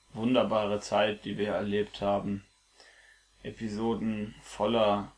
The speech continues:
Intellektualität, Humor, Information, bedeutenden Werken oder nicht so bedeutenden Werken in verschiedenen Medien.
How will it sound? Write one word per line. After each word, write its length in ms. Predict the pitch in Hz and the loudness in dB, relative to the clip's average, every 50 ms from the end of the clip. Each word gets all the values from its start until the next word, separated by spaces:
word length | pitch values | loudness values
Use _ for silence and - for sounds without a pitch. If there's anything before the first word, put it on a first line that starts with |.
| _ _ _ _ _ _ _ _ _ _ _ _ _ _ _ _ _ _ | _ _ _ _ _ _ _ _ _ _ _ _ _ _ _ _ _ _
Intellektualität, 1500 | - 117 131 127 - 117 101 104 - - - - 104 90 101 104 104 101 - - 95 98 98 95 90 - - - - - _ _ _ _ _ _ - - - - - - - | -2 -2 -2 0 -2 -2 0 0 -2 -2 -4 -4 -2 -2 0 -2 -2 -4 -4 -2 0 2 2 2 0 -4 -10 -14 -16 -18 _ _ _ _ _ _ -20 -20 -20 -20 -20 -20 -8
Humor, 560 | - 101 104 107 104 107 110 110 110 110 110 - - _ _ _ _ _ _ _ _ _ - - - - - - _ _ _ _ _ - | -4 -2 -2 0 2 2 4 4 4 4 2 -2 -10 _ _ _ _ _ _ _ _ _ -20 -20 -20 -20 -20 -20 _ _ _ _ _ -2
Information, 1120 | 135 139 135 - 135 120 117 110 107 - - - 104 104 107 110 107 107 107 104 101 98 - - _ _ _ _ _ _ _ _ _ _ _ _ _ _ _ _ _ _ _ | 0 0 2 2 2 4 4 2 2 -2 -6 -4 -2 0 0 0 0 0 0 -2 -2 -4 -6 -10 _ _ _ _ _ _ _ _ _ _ _ _ _ _ _ _ _ _ _
bedeutenden 800 | - - 107 104 98 101 120 139 151 143 127 117 113 113 110 98 | -10 -4 -4 0 4 6 8 8 8 6 4 4 4 4 4 4
Werken 640 | 101 101 101 104 110 110 - 117 113 107 107 104 - | 4 4 6 6 6 4 2 -2 -4 -4 -4 -6 -8
oder 220 | 95 98 101 101 | -6 -4 -2 -2
nicht 240 | 104 104 104 - - | -2 -4 -6 -6 -6
so 80 | 101 | -4
bedeutenden 580 | 101 101 101 104 107 104 101 - - 104 104 98 | -2 -2 -2 0 0 -2 -2 -2 -4 -2 -2 0
Werken 500 | 101 98 101 101 101 - 104 104 - - - | 0 0 0 0 -2 -4 -10 -12 -12 -10 -8
in 160 | 107 104 101 | -6 -6 -4
verschiedenen 600 | - 110 107 - - 135 143 135 131 120 110 107 | -4 -4 -4 -4 -2 0 2 2 2 2 2 2
Medien. 640 | 107 104 107 104 101 104 107 107 104 104 104 101 | 0 0 -2 -2 -2 -2 -2 -2 -2 -2 -4 -6